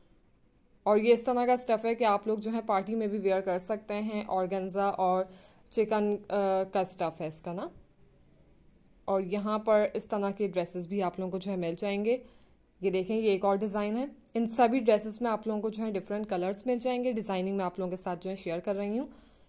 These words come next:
इसके भी जो प्राइस हैं वो है ट्वेंटी फ़ाइव हंड्रेड रुपीज़।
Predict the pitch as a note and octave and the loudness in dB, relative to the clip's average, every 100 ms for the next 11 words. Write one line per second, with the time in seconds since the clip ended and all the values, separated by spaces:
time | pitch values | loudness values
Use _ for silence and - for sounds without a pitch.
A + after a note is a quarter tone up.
0 | _ - - B3+ B3 A#3+ A#3+ G3+ G3 A3+ | _ 0 4 6 6 4 4 6 6 4
1 | G3+ G#3+ G#3+ F#3+ F#3+ G3+ F3 F3+ G3+ F#3 | -2 -4 -4 -4 -4 -4 -4 -2 -4 -2
2 | F#3 F3+ E3 G3+ C#4+ - | -2 -4 -6 -2 0 0